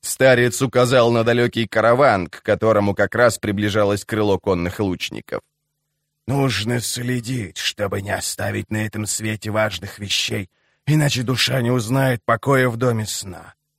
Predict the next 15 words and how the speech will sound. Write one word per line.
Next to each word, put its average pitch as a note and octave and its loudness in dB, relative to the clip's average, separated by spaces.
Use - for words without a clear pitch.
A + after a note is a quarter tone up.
Важные G#2+ 2
вещи. G#2+ -4
Это E3+ 0
прозвучало D3+ 2
как B2 -2
угроза. A2+ -2
«Встань!» B2 2
Сын C3+ 2
войны B2 4
поднялся, A2 2
впервые D#3 2
открыто B2 0
глядя A#2+ 2
на A2 2
Явенира. F#2+ 0